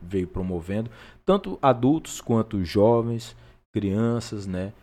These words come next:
Então, pessoas, assim, com aptidão, né, que gostam da música, que vem desenvolvendo.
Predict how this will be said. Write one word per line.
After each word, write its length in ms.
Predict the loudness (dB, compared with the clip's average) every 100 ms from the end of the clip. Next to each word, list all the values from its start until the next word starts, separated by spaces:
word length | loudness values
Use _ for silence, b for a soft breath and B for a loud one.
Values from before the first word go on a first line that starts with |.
| b
Então, 260 | -10 -4 -2
pessoas, 440 | -2 -4 -2 -2
assim, 140 | -4 -6
com 140 | -2 -2
aptidão, 760 | -2 -8 -8 -2 0 0 -4 -10 b b _ -8
né, 200 | -8 -8 _ -20
que 100 | -4
gostam 640 | 4 6 4 0 -6 -4
da 120 | -2
música, 460 | -2 -4 -6 -8 -12
que 140 | -10
vem 240 | -4 -4
desenvolvendo. 800 | -4 -4 -2 -2 -2 -4 -4 -6